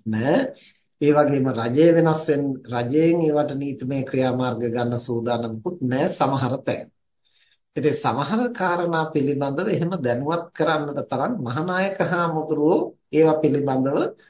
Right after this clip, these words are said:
නිවැරදිව උන්වහන්සේලාට ඒ තොරතුරු ලැබිලා නැති වෙන්නට පුළුවන්. මොකද මහානායක හාමුදුරුවෝ හැම තැනම රට පුරා ඇවිද ඇවිද එක එක්කෙනා ගැන අධ්‍යයනය කර කර යනවා නෙමෙයිනේ. උන්වහන්සේට එක්ක ඒ පුද්ගලයා හමු වෙන්නට ඕන, නැත්නම් හමු වෙලා ඇසුරු කරපු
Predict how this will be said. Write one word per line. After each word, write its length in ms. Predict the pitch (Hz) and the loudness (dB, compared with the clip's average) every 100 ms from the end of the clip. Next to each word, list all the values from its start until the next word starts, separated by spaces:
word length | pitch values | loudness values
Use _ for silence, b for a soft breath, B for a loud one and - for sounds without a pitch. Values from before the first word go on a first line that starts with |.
| b - | b -2
නිවැරදිව 540 | 131 143 147 139 139 185 | 2 4 6 4 2 0
උන්වහන්සේලාට 800 | 165 151 147 139 131 135 135 135 | 0 -2 -4 -4 -6 -4 -2 -2
ඒ 120 | 131 | -2
තොරතුරු 380 | - 127 107 147 | 0 0 0 -2
ලැබිලා 400 | 190 139 151 160 | -2 0 4 4
නැති 240 | 156 147 147 | 4 4 2
වෙන්නට 360 | 131 120 120 117 | 2 2 -2 -2
පුළුවන්. 340 | - 123 - - _ b b b _ | 0 0 -2 -12 _ b b b _
මොකද 220 | 117 117 | -6 -4
මහානායක 460 | 110 123 131 131 127 | -4 -2 0 -2 -2
හාමුදුරුවෝ 420 | 131 127 131 131 | -2 -2 -2 -2
හැම 140 | 131 135 | -2 -2
තැනම 260 | 131 131 135 | -2 -4 -2
රට 220 | 123 117 113 | -2 -2 -4
පුරා 220 | 127 135 | -2 -2
ඇවිද 300 | 127 131 131 | 0 0 0
ඇවිද 240 | 131 131 | 0 2
එක 140 | 127 - | 2 0
එක්කෙනා 420 | 131 - 127 131 | -2 -2 -2 -2
ගැන 180 | 127 131 | -2 -4
අධ්‍යයනය 440 | - 120 123 131 131 | -4 -4 -2 -2 -2
කර 180 | 127 123 | -2 -2
කර 140 | - 135 | -2 0
යනවා 320 | 139 143 104 | 0 -2 -4
නෙමෙයිනේ. 540 | - 127 175 180 180 175 B B - | -6 0 2 2 -2 -8 B B -8
උන්වහන්සේට 640 | 117 117 120 113 123 123 | -6 -4 -4 -4 -4 0
එක්ක 240 | 185 147 - | 2 2 2
ඒ 140 | 139 123 | 0 0
පුද්ගලයා 540 | 123 113 127 127 127 | -4 -4 0 2 0
හමු 220 | - 127 | -2 -4
වෙන්නට 380 | 127 127 123 113 | -2 -2 -4 -4
ඕන, 140 | 123 196 | -4 -2
නැත්නම් 400 | 202 165 - 202 | -2 -2 -2 -2
හමු 220 | 180 156 | -2 -2
වෙලා 260 | 151 147 208 | -2 -2 0
ඇසුරු 280 | 175 170 165 | 0 0 0
කරපු 280 | 165 156 | 0 0